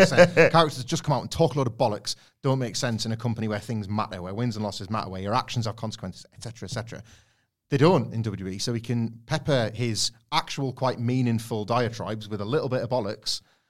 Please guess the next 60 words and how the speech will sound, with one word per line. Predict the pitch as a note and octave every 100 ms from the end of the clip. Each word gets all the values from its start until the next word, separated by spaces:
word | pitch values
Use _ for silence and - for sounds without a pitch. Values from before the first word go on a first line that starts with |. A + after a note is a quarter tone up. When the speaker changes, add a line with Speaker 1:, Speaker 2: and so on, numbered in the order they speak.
| _ _ -
Speaker 1:
Um, | A#2+ A2 G#2+ G#2+ A2
W | C3 A2+
W | G#2+ A2
E |
speak, | - - A2 G#2 - _ _ _
whatever | G#2 G#2+ G#2+
it | A2
was, | G#2+ G#2 G2+ - -
you | A2
know, | G#2 G2+ G2+ _
paradox | - A#2 A#2 A#2+ -
that | F2
you | -
can't | A2+ A2
pull | - A#2
me | A2
into. | A2 G#2+ A2+
Speaker 2:
Mm. | G#2+ G2+ F#2 - - -
Speaker 1:
Um, | G#2 G2+ G2+ G2 G2 -
you | A2+
know, |
I'm | F#2+ G2+ G#2+
not, | G#2+
wasn't | G#2+ G#2+ G#2
a |
dream. | A2+ G#2+
So | G2
I | G#2
can't | D#3+ C#3+
Speaker 2:
Purgatory | C#3+ C3 C3
of |
your | A#2 A#2
own | A2+
creation. | G#2+ G2+ F#2 - - C#3+
Speaker 1:
Yeah, | B2 A#2 A2
like, | A#2+ A2
I, | A#2 -
I, | A#2
I | A2+ -
couldn't | - B2+
be | B2
the | A#2
American | A#2 A#2 A#2+
dream, | A2+ A#2
so | A#2+
I'm | A#2
gonna | A2
be | A2+
the | G#2+
nightmare. | A2 G#2+ A2+
Like, | G#2+ A2
hitting | D#3+
you | D3 C3+
over | A#2+
the |
head | A#2 C3+
with | A#2
all | G#2+
the | G2+
stuff. | - C#3 F2+ -